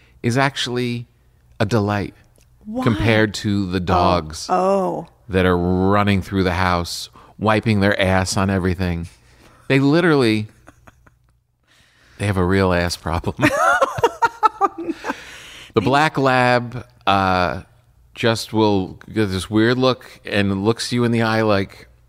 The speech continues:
Speaker 1: "I know this isn't cool with you, but I'm doing it 'cause it feels great," and will just pull itself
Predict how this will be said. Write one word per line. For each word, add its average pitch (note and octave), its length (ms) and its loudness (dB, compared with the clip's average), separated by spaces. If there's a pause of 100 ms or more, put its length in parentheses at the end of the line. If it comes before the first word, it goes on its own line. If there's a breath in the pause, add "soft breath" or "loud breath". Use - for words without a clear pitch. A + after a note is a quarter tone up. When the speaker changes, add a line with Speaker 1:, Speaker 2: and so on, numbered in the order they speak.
Speaker 1:
"I G2+ 220 -2
know A2+ 240 2
this G2+ 200 -2
isn't G2+ 280 -4
cool A2 260 2
with E2 160 -4
you, E2+ 220 -4
but E2 160 -4
I'm F#2+ 200 -2
doing F#2 360 2
it D2+ 240 -8
'cause E2 180 -6
it E2 80 -4
feels E2+ 300 -4
great," E2+ 400 2 (280 loud breath)
and F2+ 140 -2
will F#2 100 4
just F2 300 -6
pull G#2 280 0
itself F2+ 520 -4